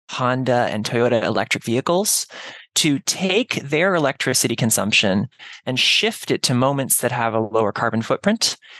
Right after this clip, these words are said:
It's similar to work that's been going on for many years to shift electricity times that are cheaper, but it's the first application to do this for environmental purposes. And it turns out you can really substantially reduce the carbon footprint of a power grid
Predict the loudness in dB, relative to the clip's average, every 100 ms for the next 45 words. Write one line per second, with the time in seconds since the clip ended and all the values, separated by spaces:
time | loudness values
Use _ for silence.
0 | -20 -12 -6 -2 0 2 2 2 0 2
1 | 2 0 0 0 0 -4 -4 -2 2 2
2 | 0 0 0 2 2 2 2 2 0 0
3 | 0 0 0 -2 -2 0 0 0 0 0
4 | 0 0 0 -2 -6 -8 -2 0 2 0
5 | -2 -2 -2 -6 -18 -16 -8 0 0 0
6 | 0 0 0 -2 -2 0 0 0 0 -2
7 | 0 0 0 2 0 2 2 2 0 0
8 | 0 0 0 0 -2 -2 -8 -18 -18 -20
9 | -4 0 2 2 2 0 0 -2 0 0
10 | 0 0 0 -2 -4 -2 0 2 0 -2
11 | -2 0 2 4 2 0 -2 -2 0 0
12 | 2 0 2 0 0 0 -2 -2 -2 0
13 | 0 0 0 -2 -2 -2 0 0 0 0
14 | 0 0 0 -2